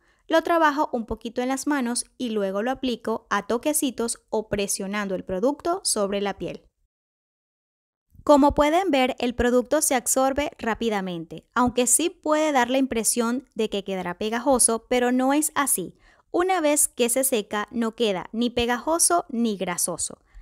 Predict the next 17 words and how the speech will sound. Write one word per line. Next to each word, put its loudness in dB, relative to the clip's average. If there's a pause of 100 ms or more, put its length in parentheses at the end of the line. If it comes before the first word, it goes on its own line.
(140)
La 2
piel 2
se 0
siente 0
súper -2
cómoda 0
y -4
fresca -2
y -4
así -2
se 2
ve 0
inmediatamente -2
después 0
de -2
su -2
aplicación, -4